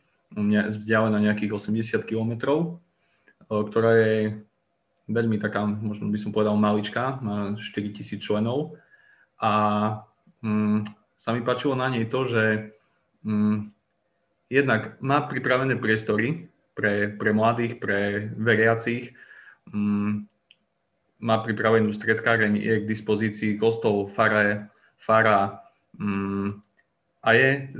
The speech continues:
táto budova, alebo tak celkovo poviem, celá farnosť je ako keby otvorená pre všetkých. Že ne-, e,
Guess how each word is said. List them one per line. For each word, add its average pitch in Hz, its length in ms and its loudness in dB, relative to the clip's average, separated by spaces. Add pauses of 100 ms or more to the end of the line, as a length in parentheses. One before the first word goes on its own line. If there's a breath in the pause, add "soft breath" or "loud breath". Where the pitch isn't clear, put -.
(160)
táto 107 260 0
budova, 117 480 4
alebo 104 160 0
tak 107 220 -2
celkovo 107 320 2
poviem, 107 320 2
celá 113 320 4
farnosť 107 400 0
je 98 80 2
ako 98 160 -6
keby 104 260 0
otvorená 107 720 2 (240)
pre 107 160 -2
všetkých. 98 460 -4 (460 loud breath)
Že 104 160 -2
ne-, 117 160 2
e, 107 120 0